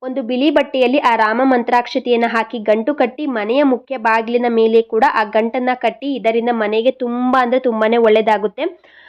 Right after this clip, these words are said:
ಆ, ಇಲ್ಲಾಂದ್ರೆ ನೀವು ದೇವರ ಕೋಣೆಯಲ್ಲೇ ಭದ್ರವಾಗಿ ಒಂದು ಜಾಗದಲ್ಲಿ ಅದನ್ನ ಒಂದು ಬಾಕ್ಸ್ ಅಲ್ಲಿ ಹಾಕಿ ಇಟ್ಟಿರಿ. ಆ, ಜೊತೆಗೆ ನೀವು ಎ-, ಎಲ್ಲಾದ್ರೂ ಮನೆಯಿಂದ ಹೊರಗೆ ಹೋಗ್ಬೇಕಾದ್ರೆ, ಯಾವುದಾದ್ರೂ ಒಂದು ಶುಭ ಕೆಲಸಕ್ಕೆ ಹೋಗ್ಬೇಕಾದ್ರೆ ಆ ರಾಮ ಮಂತ್ರಾಕ್ಷತೆಯ ಒಂದೆರಡು ಅಕ್ಕಿ ಕಾಳುಗಳನ್ನ ನೀವು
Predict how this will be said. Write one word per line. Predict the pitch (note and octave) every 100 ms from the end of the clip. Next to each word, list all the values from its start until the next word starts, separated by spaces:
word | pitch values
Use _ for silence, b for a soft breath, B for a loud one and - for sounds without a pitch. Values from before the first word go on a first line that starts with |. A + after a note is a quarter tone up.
| B B
ಆ, | C#4
ಇಲ್ಲಾಂದ್ರೆ | D4 D#4 E4 E4 F4+
ನೀವು | E4 D4+ D#4+
ದೇವರ | B3+ B3+ C4+ D4 D4
ಕೋಣೆಯಲ್ಲೇ | D4 C4 C4 B3+
ಭದ್ರವಾಗಿ | D4+ B3 A3 A3+ C#4+ C4 A3+ C#4 F4+
ಒಂದು | A3 A#3
ಜಾಗದಲ್ಲಿ | A#3 G#3+ G3+ A#3+ B3 C4 C#4+
ಅದನ್ನ | A3 G3 A3+ C4
ಒಂದು | A#3+ A3
ಬಾಕ್ಸ್ | G3+ A3 G#3+ -
ಅಲ್ಲಿ | A#3+ D4
ಹಾಕಿ | C#4+ A3 - C#4
ಇಟ್ಟಿರಿ. | B3 G#3+ A3 G#3+ F4 F4 _ b b b b
ಆ, |
ಜೊತೆಗೆ | A3+ C4 B3+ F4+ D#4 D#4+ F4 _ _
ನೀವು | B3+ B3+ B3+ C#4+ D#4+ -
ಎ-, | - A#3
ಎಲ್ಲಾದ್ರೂ | A3 A#3 B3 C4+ C#4+
ಮನೆಯಿಂದ | C4 A3 A#3 B3+
ಹೊರಗೆ | A#3+ G#3+ A3
ಹೋಗ್ಬೇಕಾದ್ರೆ, | B3+ A3+ A3+ A#3 A3 G#3+ A#3
ಯಾವುದಾದ್ರೂ | G#3 G#3 A#3 B3+ C4+
ಒಂದು | B3
ಶುಭ | A#3+ B3+ A3 A3+
ಕೆಲಸಕ್ಕೆ | G#3+ G#3+ C#4 D4
ಹೋಗ್ಬೇಕಾದ್ರೆ | C#4 G#3+ A3 A3 G#3 F#3+
ಆ | - -
ರಾಮ | A3 G#3 A#3+
ಮಂತ್ರಾಕ್ಷತೆಯ | C#4 A#3 A3+ A3+ - A#3 A3+
ಒಂದೆರಡು | A3+ G#3+ G#3+ A#3+ C4
ಅಕ್ಕಿ | A3 - C4
ಕಾಳುಗಳನ್ನ | C4+ A#3+ A3 A3 G#3+ G#3+ G#3+
ನೀವು | G#3+ G#3+ D#4